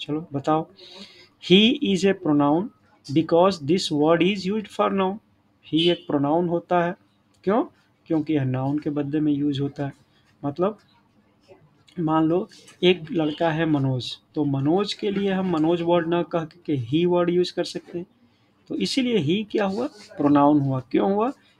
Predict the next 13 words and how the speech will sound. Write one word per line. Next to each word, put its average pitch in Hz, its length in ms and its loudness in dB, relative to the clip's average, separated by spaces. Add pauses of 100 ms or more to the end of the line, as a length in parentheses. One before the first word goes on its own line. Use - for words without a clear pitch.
(100)
क्योंकि 175 240 -2
हमने 165 220 0
इस - 160 -6
noun 147 340 0
के 170 120 -2
बदले 139 340 0
में 156 140 0
यूज़ 123 300 -4
किया। 131 180 -12
तो 131 140 -12
पहला 147 280 -2
निकल 170 280 -4
गया, 202 220 -6